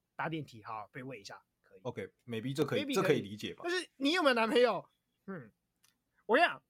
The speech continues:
Speaker 1: 听到这个问题，
Speaker 2: 这是一个不舒服的话题啊。
Speaker 1: 先听到这个问题，心里的防备先升三级。<laughs>
Speaker 2: 对啊，是不是？
Speaker 1: 直接升三级。
Speaker 2: 就是莫名其妙的搭讪啊，
Speaker 1: 对啊，
Speaker 2: 莫名其妙啊。
Speaker 1: 莫名其妙欸，干你屁事。
Speaker 2: 所以我们这样再回到我们刚才前面说的，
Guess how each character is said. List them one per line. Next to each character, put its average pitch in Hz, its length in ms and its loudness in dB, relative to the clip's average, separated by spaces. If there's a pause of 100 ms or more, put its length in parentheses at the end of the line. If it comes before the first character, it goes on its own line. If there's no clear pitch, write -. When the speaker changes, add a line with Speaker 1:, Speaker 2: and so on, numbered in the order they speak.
(100)
Speaker 1:
听 294 180 4
到 277 160 8
这 - 60 4
个 254 80 4
问 - 0 -
题， - 20 6
Speaker 2:
这 - 0 -
是 254 80 8
一 - 20 2
个 214 60 -2
不 208 80 2
舒 175 180 2
服 147 120 0
的 117 80 2
话 127 80 4
题 - 40 10
啊。 - 60 6
Speaker 1:
先 320 100 4
听 320 140 6
到 330 100 8
这 277 80 -2
个 285 100 2
问 285 140 6
题， 240 240 -6 (320)
心 330 240 4
里 285 120 6
的 208 100 4
防 208 260 -2
备 254 160 4
先 233 240 4
升 220 200 2
三 214 260 2
级。 - 220 -2 (160)
<laughs> 285 360 -2 (400)
Speaker 2:
对 165 140 8
啊， 160 80 8
是 160 140 0
不 160 60 -2
是？ 147 260 2 (160)
Speaker 1:
直 277 140 0
接 339 120 2
升 247 60 4
三 247 100 6
级。 - 20 6
Speaker 2:
就 - 40 10
是 - 60 6
莫 226 180 6
名 170 160 0
其 151 220 -2
妙 190 160 6
的 156 60 2
搭 156 200 8
讪 156 220 6
啊， 127 120 2
Speaker 1:
对 480 80 4
啊， 494 140 2
Speaker 2:
莫 170 140 2
名 135 100 2
其 123 160 -6
妙 127 160 2
啊。 - 40 4
Speaker 1:
莫 - 60 2
名 339 80 -2
其 320 120 0
妙 359 140 6
欸， 196 160 0
干 330 180 -2
你 311 80 0
屁 294 180 4
事。 277 180 0 (2250)
Speaker 2:
所 254 100 0
以 269 60 6
我 151 180 -2
们 131 160 -2
这 185 80 2
样 170 140 2 (160)
再 180 180 4
回 139 140 2
到 143 80 4
我 131 60 4
们 107 80 -4
刚 127 100 -2
才 - 20 0
前 113 140 -8
面 120 140 -6
说 120 160 -4
的， 113 120 0